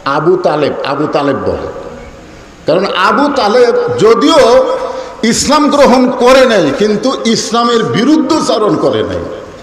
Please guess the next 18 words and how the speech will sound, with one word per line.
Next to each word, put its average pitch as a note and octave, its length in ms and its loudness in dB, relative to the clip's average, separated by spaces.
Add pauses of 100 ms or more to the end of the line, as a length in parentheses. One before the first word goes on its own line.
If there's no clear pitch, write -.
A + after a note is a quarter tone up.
(640)
এবং F3+ 280 0
আল্লাহ F3 320 2
রাসূলকে F#3 460 0
কোনোদিন F#3 580 2
কষ্ট F#3 400 -2
দেয়নি, D#3+ 540 0 (2250)
আল্লাহ D3 220 0
রাসূলকে F3 400 0
কোনোদিন F3 480 0
কষ্টও D3 420 0
দেয়নি। C3+ 440 0 (680)
কিন্তু B3+ 200 2
রাসূলের A#3 440 0
সিরাতকে C4+ 580 0
গ্রহণ G#3 340 0
না F3+ 180 0
করার E3+ 300 0
কারণে D#3+ 360 0